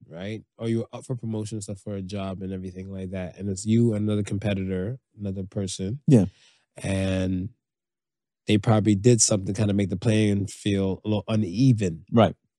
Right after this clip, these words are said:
Speaker 1: Right? So they basically cheated.
Speaker 2: And, and, and I know about it. And
Speaker 1: Yeah, and you know about it.
Speaker 2: I'll call it out, if I, e-, even if I, like, if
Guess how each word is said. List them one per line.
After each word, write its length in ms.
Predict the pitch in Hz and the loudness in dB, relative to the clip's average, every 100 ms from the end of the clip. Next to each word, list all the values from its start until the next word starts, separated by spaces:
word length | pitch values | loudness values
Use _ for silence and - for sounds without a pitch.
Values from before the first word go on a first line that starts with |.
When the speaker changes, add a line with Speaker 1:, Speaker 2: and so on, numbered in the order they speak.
| _ _ - | _ _ -12
Speaker 1:
Right? 240 | 85 95 | -4 -4
So 100 | 90 107 | 0 0
they 140 | 104 - | 0 0
basically 340 | - 131 123 101 | 4 4 4 0
cheated. 440 | - 151 117 - - _ | 4 4 4 0 -12 _
Speaker 2:
And, 120 | 139 135 | 6 8
and, 180 | 135 127 | 8 8
and 180 | 120 104 | 8 10
I 120 | 120 | 8
know 140 | 139 | 8
about 260 | 165 180 220 | 8 6 6
it. 120 | 262 - 135 _ 104 - | 4 -4 -16 _ 0 2
And 160 | 104 110 | 6 8
Speaker 1:
Yeah, 100 | 127 | 8
and 120 | 113 | 8
you 80 | 123 | 8
know 140 | 123 | 6
about 240 | 127 101 90 | 4 2 -2
it. 120 | 80 _ _ _ _ _ _ - | -8 _ _ _ _ _ _ 6
Speaker 2:
I'll 140 | 160 | 6
call 220 | - 127 | 8 8
it 100 | 113 | 6
out, 160 | 98 - _ _ _ _ _ _ | 2 -8 _ _ _ _ _ _
if 160 | 139 - | 2 6
I, 120 | 120 - | 4 6
e-, 160 | 147 147 | 6 8
even 220 | 156 151 | 6 8
if 120 | 135 | 8
I, 160 | 131 120 | 10 8
like, 400 | 113 117 104 - _ _ _ _ _ _ _ _ _ _ _ _ _ _ _ _ _ _ | 8 4 4 -6 _ _ _ _ _ _ _ _ _ _ _ _ _ _ _ _ _ _
if 140 | 190 | 8